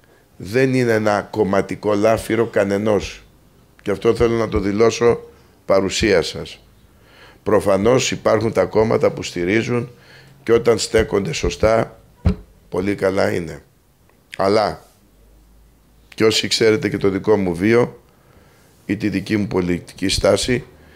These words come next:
όταν κάποιοι διαλούσανε το ίκα, ήμουν απέναντι ως πρόεδρος του Ιατρικού Συλλόγου Αθηνών, ανεξάρτητα αν ήταν συγγενείς ή φίλοι.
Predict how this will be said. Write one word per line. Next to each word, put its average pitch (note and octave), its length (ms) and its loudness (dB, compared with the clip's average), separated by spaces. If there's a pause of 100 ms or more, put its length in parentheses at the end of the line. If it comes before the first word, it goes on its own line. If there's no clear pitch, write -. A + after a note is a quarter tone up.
(400)
όταν G#2+ 260 2
κάποιοι G#2+ 400 0
διαλούσανε F#2+ 680 0
το G#2 160 -4
ίκα, A#2 220 0
ήμουν A2+ 260 0
απέναντι A2 500 0
ως G#2 140 -4
πρόεδρος G#2+ 360 0
του - 80 -4
Ιατρικού G2 280 -4
Συλλόγου G#2+ 640 -2 (200)
Αθηνών, G2 600 -2 (560)
ανεξάρτητα G#2 920 0
αν G#2 140 -2
ήταν G#2 220 -2
συγγενείς G#2+ 760 -4 (100)
ή A2 100 -6
φίλοι. G2 460 -6